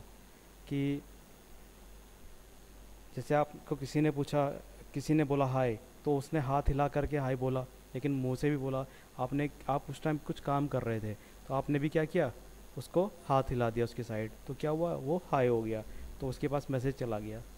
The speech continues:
तो ये कैसे हुआ, आपकी body ने उसको जो है, आपकी बॉडी की side से उसके साथ communication हुआ है,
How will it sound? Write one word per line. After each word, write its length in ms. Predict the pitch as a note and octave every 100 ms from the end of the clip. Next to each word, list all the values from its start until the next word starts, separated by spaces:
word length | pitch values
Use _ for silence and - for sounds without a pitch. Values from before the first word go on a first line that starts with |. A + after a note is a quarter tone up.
| - -
तो 100 | C#3+
ये 140 | C#3+
कैसे 300 | D3+ D3 D#3+
हुआ, 200 | D#3 F3+ - - - - - - - - - - - - - -
आपकी 300 | C3+ - F3+
body 360 | D3 C#3+ D3
ने 120 | E3 D#3
उसको 440 | C#3 - C3+ C#3 - - B2+
जो 80 |
है, 160 | B2 D#3
आपकी 400 | D#3+ B2+ - D3
बॉडी 540 | C3 - C3+ B2+ C3
की 80 | C3+
side 220 | C3+ C3+
से 120 | B2 C#3
उसके 180 | -
साथ 160 | C3 D#3+ -
communication 580 | C3 B2+ A#2+ B2 B2+ A2+
हुआ 220 | A2 G#2+
है, 140 | G#2+